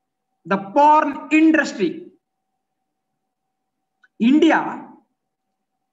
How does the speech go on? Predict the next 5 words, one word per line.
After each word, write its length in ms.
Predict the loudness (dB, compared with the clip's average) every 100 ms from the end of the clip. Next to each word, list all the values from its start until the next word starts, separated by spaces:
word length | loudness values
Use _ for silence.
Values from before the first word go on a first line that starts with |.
| _ _ -12
according 340 | -6 -2 0 0
to 80 | -2 0 0
demographic 640 | 0 0 -2 0 -2 0
dividend 440 | 0 0 0 -2
index, 720 | 0 0 2 0 -4 -10 -18